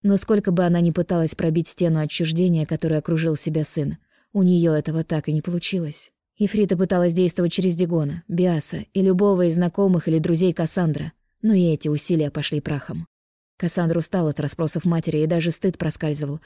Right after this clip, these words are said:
когда он видел в ее глазах слезы, поэтому, переложив дела на соратников, все же решил отдохнуть. Уделить внимание родным, а после отправиться в один из миров, чтобы попытаться забыться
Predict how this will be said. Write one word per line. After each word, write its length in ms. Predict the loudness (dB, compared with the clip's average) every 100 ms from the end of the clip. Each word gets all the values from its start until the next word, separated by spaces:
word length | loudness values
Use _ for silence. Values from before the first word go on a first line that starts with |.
| _
когда 260 | -4 0 2
он 100 | 2
видел 300 | 2 2 2
в 40 |
ее 160 | 2 0
глазах 360 | 0 0 0 -2
слезы, 420 | -2 -2 -4 -12 _
поэтому, 440 | -2 0 0 0 2
переложив 500 | 2 2 2 0 0
дела 200 | 2 2
на 80 |
соратников, 580 | 0 0 -2 -2 -6 -6
все 200 | -4 -2
же 100 | 0
решил 300 | 0 0 -2
отдохнуть. 560 | -4 -4 -6 -6 -8 -16 _ -20 -4
Уделить 340 | 0 2 2
внимание 460 | 2 2 2 2 2
родным, 400 | 0 2 2 2
а 60 | 0
после 320 | -4 -2 -2
отправиться 520 | -2 0 0 0 -2
в 40 | -2
один 240 | 0 -2
из 100 | 0
миров, 380 | 0 0 -4 -8
чтобы 380 | -8 0 0 0
попытаться 480 | 0 -2 -2 -2 -2
забыться 640 | 0 0 -2 -4 -10